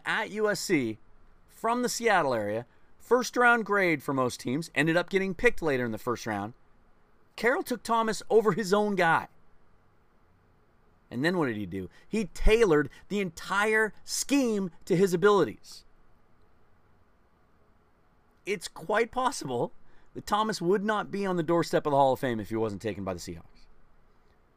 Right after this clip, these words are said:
Oh, and then he was handed a huge second contract, forty million dollars. Yet Thomas was still whining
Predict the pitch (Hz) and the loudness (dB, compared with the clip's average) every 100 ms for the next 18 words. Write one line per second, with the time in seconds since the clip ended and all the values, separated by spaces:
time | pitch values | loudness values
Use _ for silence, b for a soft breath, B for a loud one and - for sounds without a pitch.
0 | _ _ - 254 240 233 226 170 185 165 | _ _ -2 2 2 2 0 0 0 0
1 | 110 - - 120 214 147 - 147 - 123 | -4 -10 -6 -2 -2 -2 -2 -2 -4 -4
2 | 113 - 98 98 - 185 185 156 131 110 | -4 -4 -12 -12 0 0 2 0 0 -2
3 | 92 92 127 - - _ _ _ _ _ | -6 -8 -10 -14 -20 _ _ _ _ _
4 | b b b 143 - 175 165 143 123 - | b b b -4 0 0 0 -2 -6 -2
5 | - 175 165 151 143 120 113 123 | 2 4 4 2 0 -2 -6 -8